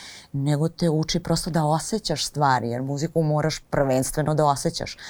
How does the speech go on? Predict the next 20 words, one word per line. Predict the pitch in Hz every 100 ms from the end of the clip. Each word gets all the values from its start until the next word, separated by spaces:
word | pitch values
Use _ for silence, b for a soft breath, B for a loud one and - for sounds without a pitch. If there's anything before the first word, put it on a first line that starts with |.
| B
Tu | -
je | 143
uključena | 131 - 139 - 127 104 85
i | 90 139
dinamika, | 131 135 127 113 117 123 - - -
i | - -
tempo, | - 76 67 - _ - - - -
brzo, | 131 - 131 123 131 - - - -
lagano, | 135 139 135 143 135 127 113 117 B B B _
tiho, | 170 156 135 - 143 127 120 107 - b b b _ _ - _ _
glasno, | 139 156 135 123 - 165 190
sve | 185 -
suprotnosti, | 160 165 160 156 143 143 170 - 208 208 B B -
ali | 147
da | 151
prosto | 165 170 170 165 - 190 175 B B B - - _ _ _ _ _ _ - -
je | 170 165
važno | 143 180 185 202 196 226 208
da | 143 180 180
detetu, | 160 170 170 196 - 185 170 151